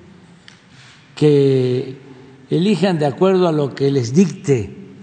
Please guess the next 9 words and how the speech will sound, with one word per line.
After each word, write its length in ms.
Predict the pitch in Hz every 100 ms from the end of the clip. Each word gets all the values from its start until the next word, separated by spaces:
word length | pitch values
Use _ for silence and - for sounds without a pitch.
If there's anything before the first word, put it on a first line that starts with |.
| - - - - - - _
su 120 | - 139
conciencia, 800 | 143 131 117 139 120 110 90 - - - - - - - - _ - _ -
como 240 | 135 135
mujeres 760 | 127 110 160 160 151 - - -
y 100 | 139
hombres 380 | 151 139 127 104
libres 580 | 139 139 135 131 - - - - - -
que 140 | - 113
son. 340 | 127 104